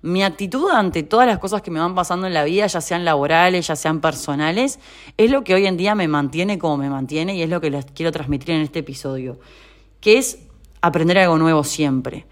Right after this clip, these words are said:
O sea, todos los días aprendemos algo nuevo, ya sea porque nos dimos un palo,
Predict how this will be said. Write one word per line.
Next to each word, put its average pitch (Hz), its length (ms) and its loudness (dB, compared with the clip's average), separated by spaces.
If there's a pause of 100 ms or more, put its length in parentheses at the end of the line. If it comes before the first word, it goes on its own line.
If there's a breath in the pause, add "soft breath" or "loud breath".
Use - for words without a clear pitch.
(280 soft breath)
O 156 100 -2
sea, 147 280 0
todos 247 240 8
los 202 140 4
días 208 340 4
aprendemos 147 480 2
algo 135 180 -4
nuevo, 135 260 -2
ya 185 120 -2
sea 202 180 4
porque 151 200 0
nos 151 100 2
dimos 202 220 2
un 196 100 0
palo, 262 460 6